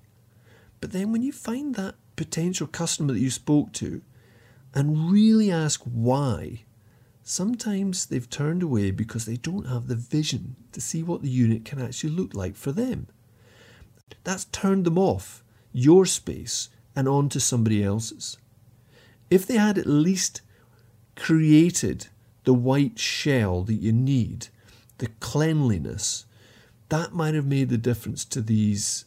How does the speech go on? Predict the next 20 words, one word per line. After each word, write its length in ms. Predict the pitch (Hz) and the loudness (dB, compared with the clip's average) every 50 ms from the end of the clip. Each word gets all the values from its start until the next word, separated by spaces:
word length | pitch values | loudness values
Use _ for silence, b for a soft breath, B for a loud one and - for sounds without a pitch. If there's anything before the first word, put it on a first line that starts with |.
| _ _ - | _ _ -4
um, 280 | 113 101 101 104 107 | -2 -2 0 0 0
landlords. 800 | 107 123 143 160 196 220 208 127 - - - - - - - - b b b b b b b b b b b | -2 -2 -2 -2 -2 -2 -2 -4 -6 -10 -12 -14 -14 -14 -14 -16 b b b b b b b b b b b
Because 400 | - 135 - - 151 139 - - - | -6 -4 -2 -2 -2 -2 -2 -4 -4
although 600 | 139 143 151 151 156 185 202 220 226 208 - - - - _ _ _ _ _ - | -2 -2 0 2 4 6 6 6 6 2 0 -4 -10 -20 _ _ _ _ _ -6
some 380 | - - - - 180 196 202 | -2 0 0 2 0 0 0
people 240 | 190 185 - - 151 | -2 -2 -2 -2 -2
may 180 | 143 139 139 139 | -2 0 0 0
be 140 | 127 135 131 | 0 -2 -2
telling 340 | - 135 135 131 131 131 | -2 -2 0 0 2 2
you, 120 | 127 131 143 - - | 2 0 0 -2 -2
"Oh, 160 | 208 214 202 | -2 -2 -2
you 240 | 196 190 190 190 - - | -4 -4 -6 -6 -8 -8
can 220 | - 170 180 175 | -8 -6 -6 -6
get, 260 | 180 175 165 156 - | -6 -6 -6 -6 -4
you 80 | 190 147 | -2 0
know, 140 | 139 127 123 | 0 0 0
some 280 | 117 - 131 120 113 | 0 0 0 0 2
gurus 500 | 110 175 180 185 190 165 156 139 127 - | 6 8 8 8 8 8 6 4 4 6
out 220 | 135 123 120 92 92 | 6 4 4 4 4
there," 420 | 113 107 92 92 92 117 123 - | 4 4 4 4 2 0 -2 -6